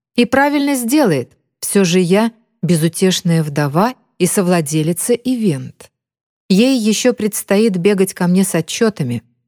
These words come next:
Теперь в компании два босса.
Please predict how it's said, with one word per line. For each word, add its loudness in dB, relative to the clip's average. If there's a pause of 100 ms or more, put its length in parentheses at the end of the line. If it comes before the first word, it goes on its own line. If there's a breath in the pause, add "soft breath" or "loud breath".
(520)
Теперь 2
в -16
компании 0
два 0
босса. -8